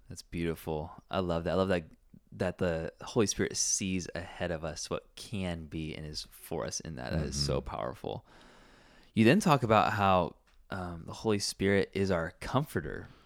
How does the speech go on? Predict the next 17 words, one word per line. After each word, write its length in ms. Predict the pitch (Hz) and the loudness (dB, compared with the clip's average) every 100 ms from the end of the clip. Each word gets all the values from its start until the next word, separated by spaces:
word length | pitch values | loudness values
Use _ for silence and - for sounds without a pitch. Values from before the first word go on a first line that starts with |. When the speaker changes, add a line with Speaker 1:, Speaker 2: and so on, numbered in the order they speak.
| - | -6
Speaker 1:
even 180 | 104 110 | -2 0
when 120 | 95 | 2
life 240 | 92 - | 2 0
is 120 | 85 | -6
difficult. 640 | - 92 92 - 87 82 71 | -4 -4 -4 -4 0 2 6
I 40 | |
love 200 | 95 95 | 6 6
the 60 | 95 | 4
way 120 | 107 | 4
you 80 | 92 | 4
just 220 | 92 - | 2 4
said 220 | 95 90 | 4 4
it. 40 | |
You 80 | 87 | 4
said, 300 | - 95 82 - - - - | 4 2 2 -8 -20 -20 0
"You 180 | 113 151 | 8 8
are 160 | - | 6